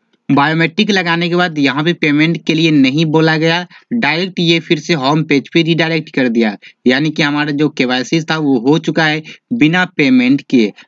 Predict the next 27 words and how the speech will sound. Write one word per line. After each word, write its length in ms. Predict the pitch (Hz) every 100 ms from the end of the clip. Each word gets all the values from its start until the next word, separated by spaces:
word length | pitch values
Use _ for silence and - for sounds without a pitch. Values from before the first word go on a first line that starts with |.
| -
अब 180 | 131 143
यहाँ 260 | 139 165
पे 80 | 175
हम 100 | 180
search 360 | - 160 160 160
करके 260 | 160 170
देख 360 | 143 135 151 180
भी 60 |
लेते 260 | 170 165 170
हुआ 340 | 156 127 143
या 160 | 156 151
नहीं, 520 | 135 127 127 135 110 - - -
तो 60 |
फटाफट 480 | 117 127 143 139 151
यहाँ 240 | 156 143
आधार 220 | 135 131 -
कार्ड 220 | 139 123
को, 200 | 139 117 127
आधार 240 | 123 127
को 100 | 139
select 320 | - 135 143
करेंगे, 200 | 156 147
आधार 200 | 117 120
number 260 | 117 117 139
डालेंगे, 480 | 147 147 151 143 202 - _ -
search 220 | 127 -
करेंगे। 540 | 110 101 95 - -